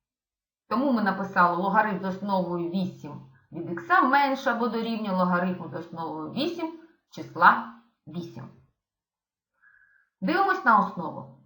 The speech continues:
Вона дорівнює восьми, це більше за одиницю, отже, функція є зростаючою.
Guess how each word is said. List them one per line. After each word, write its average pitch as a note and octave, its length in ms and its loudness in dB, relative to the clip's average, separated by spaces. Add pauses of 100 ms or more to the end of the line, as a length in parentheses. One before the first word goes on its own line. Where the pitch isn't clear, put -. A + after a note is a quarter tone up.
(140)
Вона G3 320 4
дорівнює F3 500 0
восьми, A3 520 -4 (340)
це A3 120 0
більше F3+ 520 -2
за F3 160 -2
одиницю, C4+ 680 -2 (400)
отже, F3+ 440 4 (100)
функція D#4 520 -2
є G#3 420 -2
зростаючою. - 1400 0